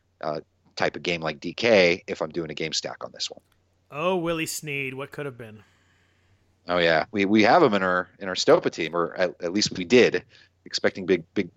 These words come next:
Speaker 1: big, uh, big things from him, huh?
Speaker 2: That, uh, that, that worked out swimmingly.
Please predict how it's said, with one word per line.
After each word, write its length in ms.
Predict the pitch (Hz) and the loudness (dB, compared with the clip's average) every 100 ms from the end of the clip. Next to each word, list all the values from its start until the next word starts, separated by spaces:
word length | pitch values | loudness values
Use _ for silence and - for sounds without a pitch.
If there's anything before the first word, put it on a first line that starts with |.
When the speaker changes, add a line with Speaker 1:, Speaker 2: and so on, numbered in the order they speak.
| - | 2
Speaker 1:
big, 240 | 95 87 | 4 6
uh, 160 | 90 85 | 6 6
big 220 | 95 80 | 2 0
things 200 | 110 101 | -2 -2
from 120 | 85 | -4
him, 100 | 80 | -2
huh? 180 | 82 117 - _ | -2 -2 -4 _
Speaker 2:
That, 320 | 135 127 - | -12 -12 -10
uh, 140 | 131 127 | -10 -8
that, 240 | 131 135 | -10 -8
that 160 | 147 160 | -8 -6
worked 240 | 160 - | -6 -4
out 180 | 143 135 | -6 -6
swimmingly. 640 | - 165 135 127 113 117 | -8 -8 -8 -10 -14 -14